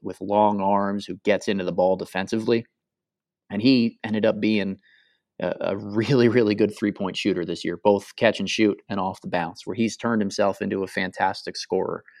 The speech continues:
You know, culture guys who continue to work hard, get better, and get into the ball defensively in the backcourt, I think are invaluable right now, because as the league starts to trend a little bit smaller and playing multiple lead guards and handlers or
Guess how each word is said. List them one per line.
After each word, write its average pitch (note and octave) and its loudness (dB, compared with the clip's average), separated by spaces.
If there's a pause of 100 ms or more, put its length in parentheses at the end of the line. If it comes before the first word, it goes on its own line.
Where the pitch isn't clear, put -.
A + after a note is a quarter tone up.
(320)
You G#2 -2
know, F2+ -2
culture D3+ 4
guys A#2+ 0
who A2+ -2
continue A#2 0
to A2 2
work G#2+ 2
hard, G#2+ 4
get G#2+ 0
better, G2+ 2 (240)
and G#2+ -4
get G2+ 2
into A2 2
the G2 -2
ball F#2+ 4
defensively G#2 0
in F2 -2
the E2+ -10
backcourt, B2+ 2 (400)
I C3 2
think C3+ -4
are A2 2
invaluable F#2 -2
right D#2 -6
now, D#2 -14
because A2 -6
as A2+ -2
the G2+ -2
league A#2+ 0
starts A#2 0
to - -8
trend G#2+ -4
a F#2 -4
little G#2 0
bit F#2+ -4
smaller G2 -2 (320)
and G2+ -6
playing G2+ 0
multiple G2 0
lead G2+ -2
guards F#2+ 0
and F2 -10
handlers D#2 -8
or D#2 -12